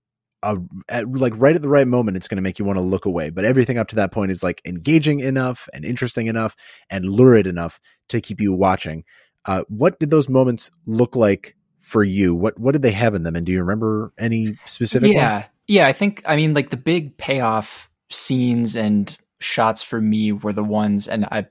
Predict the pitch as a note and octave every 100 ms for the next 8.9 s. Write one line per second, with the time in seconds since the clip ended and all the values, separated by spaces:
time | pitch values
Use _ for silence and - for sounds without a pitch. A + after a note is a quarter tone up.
0 | - - G#2 A2 G#2+ G#2 - G#2+ G2+ G#2
1 | G2+ G2 A2 G#2 G2+ G#2+ E3 D#3 B2 A2+
2 | G2+ A2 A2+ - - - - A2+ G#2+ G#2
3 | A2+ A2 - D#3 D#3+ E3 C3 C3 B2+ A2+
4 | A2+ A2 - A#2 G#2 G2 - - G#2 G#2
5 | G#2+ A2+ A#2 A#2 A2 - G#2 G#2 G#2 G#2
6 | - - G2+ G2+ G2 - G#2+ G#2 G#2+ G#2
7 | G#2 - A2+ A2 G#2+ G2+ - - A2 A2
8 | G#2+ G#2 G2 F#2+ G#2 A2+ G#2+ A#2 A#2+